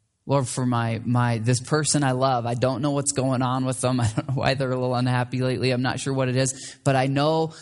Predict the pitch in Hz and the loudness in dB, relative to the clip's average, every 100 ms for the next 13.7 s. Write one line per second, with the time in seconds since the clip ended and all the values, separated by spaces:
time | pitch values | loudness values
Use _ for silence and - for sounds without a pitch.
0 | - 147 131 120 151 135 - 131 - 135 | 0 2 2 0 0 0 -2 0 2 2
1 | 123 113 92 - - 135 127 127 139 151 | 2 0 -2 -8 -4 0 2 2 2 2
2 | 139 135 131 123 113 113 107 107 90 - | 0 0 0 0 0 2 2 0 -4 -10
3 | - _ _ _ _ _ _ _ _ _ | -20 _ _ _ _ _ _ _ _ _
4 | - 120 117 131 - 120 127 - 120 113 | -2 0 2 2 2 2 -2 -2 -2 -2
5 | 110 - 110 107 107 - _ _ - 160 | -4 -2 0 0 -2 -8 _ _ -4 -2
6 | 165 165 156 - 143 135 143 139 151 - | 0 0 -2 0 0 0 -2 0 0 0
7 | 117 113 - - - _ _ _ - 135 | 0 0 -4 -16 -20 _ _ _ -6 -2
8 | 123 113 - 139 135 123 123 - 117 117 | 0 0 0 0 0 -2 -4 -2 0 0
9 | 127 139 139 131 127 117 117 113 113 - | 0 0 0 0 0 0 -2 -2 -4 -6
10 | - - _ _ _ _ _ _ _ _ | -14 -18 _ _ _ _ _ _ _ _
11 | - 113 101 120 117 120 127 120 - - | -2 -2 0 0 2 2 0 -2 -6 -6
12 | 156 143 123 107 98 - 107 101 101 104 | -2 0 0 0 0 0 0 -2 -2 -2
13 | 104 104 104 107 98 101 | -4 -4 -4 -4 -4 -6